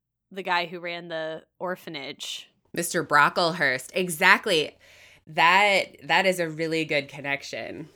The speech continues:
Speaker 1: We got a Brocklehurst two point oh situation, but, like, more explicitly horny,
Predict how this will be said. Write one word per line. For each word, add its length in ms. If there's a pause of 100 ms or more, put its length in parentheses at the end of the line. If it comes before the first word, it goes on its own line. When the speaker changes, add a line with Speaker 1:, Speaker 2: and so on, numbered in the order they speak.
(1040)
Speaker 1:
We 120
got 160
a 40
Brocklehurst 760
two 180
point 260
oh 260
situation, 1000 (400)
but, 220
like, 500 (180)
more 380
explicitly 800
horny, 640